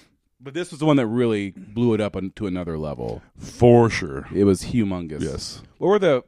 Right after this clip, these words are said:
Speaker 1: parody movies? Loaded Weapon?
Speaker 2: Loaded Weapon. Loaded Weapon one.
Speaker 1: And, like, they made a few of 'em, didn't they?
Speaker 2: Yeah, I think there's more than one Loaded We-,
Speaker 1: You
Speaker 2: Loaded
Speaker 1: know
Speaker 2: Weapon is fucking hilarious.
Speaker 1: Yeah, I remember. Those were great movies, too.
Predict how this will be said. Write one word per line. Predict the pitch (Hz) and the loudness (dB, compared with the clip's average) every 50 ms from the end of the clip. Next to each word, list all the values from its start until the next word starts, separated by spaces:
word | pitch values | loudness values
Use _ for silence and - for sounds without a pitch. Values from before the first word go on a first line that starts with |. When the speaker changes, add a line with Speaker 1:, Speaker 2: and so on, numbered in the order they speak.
| _ - | _ 0
Speaker 1:
parody | 139 143 156 156 156 | 0 2 2 0 0
movies? | 156 160 160 156 165 160 135 | 0 0 0 0 0 -2 0
Loaded | 117 123 135 135 135 113 107 | 0 2 4 4 4 2 0
Weapon? | 117 131 - - 160 160 165 | 0 -2 0 0 -2 -2 0
Speaker 2:
Loaded | 165 113 120 123 123 120 104 | 2 4 6 6 6 6 6
Weapon. | 110 120 123 - 135 135 135 139 131 120 135 131 101 - | 6 4 4 4 2 0 2 0 -2 -4 -8 -14 -12 -4
Loaded | 95 113 123 127 117 | 0 2 2 4 4
Weapon | 123 123 117 131 117 110 | 2 2 2 0 0 2
one. | 107 107 107 110 113 120 127 139 - - _ _ _ _ _ _ _ - | 2 0 0 0 -2 -4 -8 -14 -20 -20 _ _ _ _ _ _ _ -10
Speaker 1:
And, | 113 113 110 110 113 113 120 117 117 113 82 | -8 -6 -6 -4 -4 -4 -4 -4 -4 -6 -4
like, | 104 107 110 - | -4 -6 -6 -4
they | 117 117 | -4 -2
made | 117 120 107 | -2 -2 -2
a | 90 | -4
few | - - 127 135 | -4 -2 0 0
of | 113 | 0
'em, | 90 85 | -2 -4
didn't | 80 85 90 95 | -4 -4 -4 -4
they? | 98 101 110 107 107 | -4 -4 -2 -2 -2
Speaker 2:
Yeah, | 104 101 | -2 -4
I | 101 | -4
think | - 117 107 95 | -4 -6 -6 -4
there's | 95 95 90 85 82 - _ _ _ - - | -6 -6 -6 -8 -10 -14 _ _ _ -20 -20
more | - 92 90 90 90 90 87 | -18 -14 -10 -6 -6 -6 -6
than | 87 85 85 | -6 -6 -6
one | 85 85 82 82 | -6 -6 -6 -6
Loaded | 82 82 82 80 78 | -6 -8 -8 -8 -10
We-, | - - _ - - - - | -10 -14 _ -20 -18 -6 2
Speaker 1:
You | - | 6
Speaker 2:
Loaded | 139 180 208 196 160 | 8 10 10 12 12
Speaker 1:
know | 156 165 | 10 10
Speaker 2:
Weapon | 156 151 139 117 113 | 10 10 8 6 4
is | 104 - - | 0 -4 -8
fucking | - - - 123 - - 117 104 98 | -8 -4 -4 -4 -4 -4 -6 -4 -4
hilarious. | 95 87 87 92 98 90 78 71 71 135 | -4 -4 -4 -4 -4 -4 -4 -2 0 2
Speaker 1:
Yeah, | 160 185 | 4 4
I | 196 | 4
remember. | 180 180 190 175 147 123 | 4 4 4 4 2 2
Those | 98 95 104 127 156 170 165 | 0 -2 0 2 2 2 2
were | 135 | 0
great | 107 127 131 135 123 | 2 4 4 4 6
movies, | 135 123 127 135 123 - | 6 6 6 6 4 6
too. | - - 180 220 170 - 175 | 6 6 6 6 6 4 4